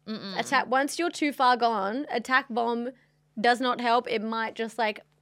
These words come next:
Speaker 2: make you feel a little bit better the next day.
Speaker 1: Yeah, you need to go home.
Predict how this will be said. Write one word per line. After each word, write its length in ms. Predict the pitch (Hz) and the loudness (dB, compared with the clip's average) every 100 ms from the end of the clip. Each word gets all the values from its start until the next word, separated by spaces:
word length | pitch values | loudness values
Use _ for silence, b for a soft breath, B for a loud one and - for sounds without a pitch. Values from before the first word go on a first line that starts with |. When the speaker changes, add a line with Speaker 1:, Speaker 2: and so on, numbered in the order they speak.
| _ | _
Speaker 2:
make 220 | 240 214 220 | -6 -4 -4
you 60 | |
feel 200 | 220 202 | -4 -4
a 40 | 202 | -2
little 180 | 214 | -2
bit 160 | 214 208 | -2 -2
better 180 | 196 175 | -4 -4
the 60 | |
next 240 | 180 175 - | -6 -10 -10
day. 280 | - - - | -10 -10 -14
Speaker 1:
Yeah, 400 | 202 185 - 117 190 | -10 -6 -4 -6 -6
you 100 | 196 | -8
need 140 | 190 | -6
to 60 | 160 | -4
go 80 | |
home. 320 | 117 139 135 | -6 -6 -8